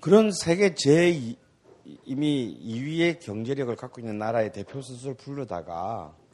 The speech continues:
희화시키잖아요. 이게 아무리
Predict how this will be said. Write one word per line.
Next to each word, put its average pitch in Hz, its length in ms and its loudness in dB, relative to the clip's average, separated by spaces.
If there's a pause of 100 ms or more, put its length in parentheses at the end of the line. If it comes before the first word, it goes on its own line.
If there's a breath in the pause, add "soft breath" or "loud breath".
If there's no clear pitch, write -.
희화시키잖아요. 98 1300 -8 (220 soft breath)
이게 170 480 2 (1000 soft breath)
아무리 175 920 0